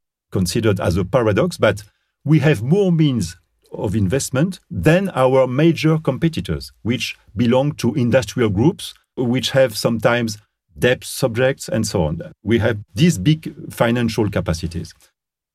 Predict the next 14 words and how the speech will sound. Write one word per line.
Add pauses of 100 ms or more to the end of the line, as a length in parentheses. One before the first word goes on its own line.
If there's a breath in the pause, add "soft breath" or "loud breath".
(160)
Third, (300)
we
are
the
greenest (180)
operator
in
France
with
our
rate
of
sixty-five
percent